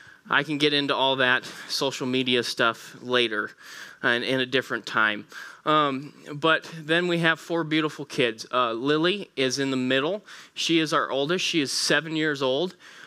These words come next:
Uh, she spent some time at Seattle Children's Hospital when she was one, and then she had to have brain surgery, uh, when she was five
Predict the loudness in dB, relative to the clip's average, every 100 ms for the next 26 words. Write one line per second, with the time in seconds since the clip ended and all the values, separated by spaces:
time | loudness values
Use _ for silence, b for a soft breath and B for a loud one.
0 | B 0 2 4 2 -2 -4 0 0 0
1 | -2 -4 0 2 2 2 -2 -4 -4 2
2 | 2 2 -4 -4 -4 -4 -6 0 0 0
3 | -4 -4 -2 -4 -4 -6 -6 -4 0 0
4 | 0 -4 -2 -2 -2 -4 -2 0 0 0
5 | -2 -2 -2 0 0 -4 -2 -2 0 0
6 | 0 -2 B B B B 0 2 2 0
7 | -4 -2 -2 0 0 0 -2 0 2 4
8 | 2 -2